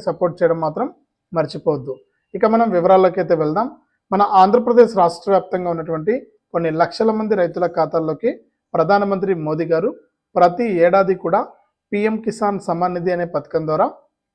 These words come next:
రైతులందరికీ కూడా విడతకు రెండు వేల రూపాయల చొప్పున, అంటే ఒక సంవత్సరానికి మూడు విడతల్లో ఆరు వేల రూపాయలనైతే అందిస్తూ ఉన్నారు. ఇక ఏ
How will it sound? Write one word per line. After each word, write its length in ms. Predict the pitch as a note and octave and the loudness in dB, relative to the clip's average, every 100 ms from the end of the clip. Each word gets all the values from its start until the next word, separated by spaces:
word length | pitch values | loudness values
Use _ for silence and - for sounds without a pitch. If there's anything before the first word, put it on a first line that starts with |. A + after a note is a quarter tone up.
| _ _ _ _ _ | _ _ _ _ _
రైతులందరికీ 680 | D#3+ E3+ F3 G#3 G3 F3+ F3+ E3+ | 0 2 4 2 2 -2 -4 -2
కూడా 140 | F3 A#3+ - _ _ _ | -2 -2 -6 _ _ _
విడతకు 380 | F3+ G3 A3+ A3+ F#3+ | -2 2 2 4 2
రెండు 160 | F3+ | 2
వేల 140 | F#3 F3+ | 0 0
రూపాయల 320 | F3 F3 E3 | -2 -2 -2
చొప్పున, 280 | - D3+ F3+ B3 - | -4 -8 -4 -4 -6
అంటే 160 | F3 G3 | -8 -6
ఒక 160 | F3+ | -4
సంవత్సరానికి 680 | F3 E3+ E3+ - F3+ F3 A#3+ - _ _ _ | -6 -6 -8 -6 -8 -4 -6 -6 _ _ _
మూడు 200 | F3 F#3+ G3+ | -4 0 2
విడతల్లో 400 | F#3+ F3 F3 A3 C4 - _ E3 | 2 0 0 0 -2 -8 _ 2
ఆరు 220 | E3+ G#3 | 4 6
వేల 180 | G3+ G3 | 4 2
రూపాయలనైతే 480 | F3+ F3 E3+ E3+ E3 | -2 -2 -2 -2 -4
అందిస్తూ 360 | E3+ D#3 D#3 - | -4 -4 -8 -8
ఉన్నారు. 300 | D#3 D3+ E3+ - - _ _ _ G#3+ | -6 -2 0 -2 -6 _ _ _ -2
ఇక 140 | F#3 F3+ D#3+ D#3+ _ _ - | 2 2 0 -4 _ _ 2
ఏ 160 | F#3+ | 6